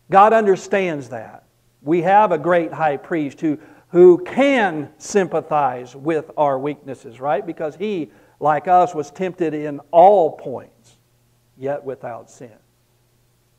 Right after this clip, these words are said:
So I understand, and God understands, that sometimes such severe things happen in our life, like they did, uh, with Job,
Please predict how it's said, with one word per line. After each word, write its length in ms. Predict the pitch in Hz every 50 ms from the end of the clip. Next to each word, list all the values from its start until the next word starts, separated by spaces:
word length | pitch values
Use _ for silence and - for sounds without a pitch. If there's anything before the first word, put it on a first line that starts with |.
| _ _ _ _ _ _ _ _ _ _ _ _ _ _ _
So 80 | - -
I 100 | 262 320
understand, 540 | 262 214 175 156 - - - 180 180 170 156
and 80 | 139
God 240 | 131 160 185 202 170
understands, 480 | 151 131 127 127 - - 151 151 156 147
that 100 | 151 156
sometimes 720 | - - - 220 269 339 - - 180 185 175 170 165 151 -
such 300 | - - 196 202 - -
severe 440 | - 185 160 156 190 226 247 240
things 320 | 226 - 220 208 190 175 151
happen 340 | 170 185 190 185 214 202 190
in 100 | 180 175
our 100 | 175 170
life, 240 | 175 185 190 185 - 196
like 260 | 180 175 180 180 180
they 120 | 196 175 165
did, 360 | 156 175 180 175 156 143 - _ _ _ _ _ _ _
uh, 280 | - 151 151 147 135 131 - - - _ _ -
with 360 | - 143 165 160 151 165 156
Job, 640 | 139 123 156 170 190 208 180 147 143 139 139 151 147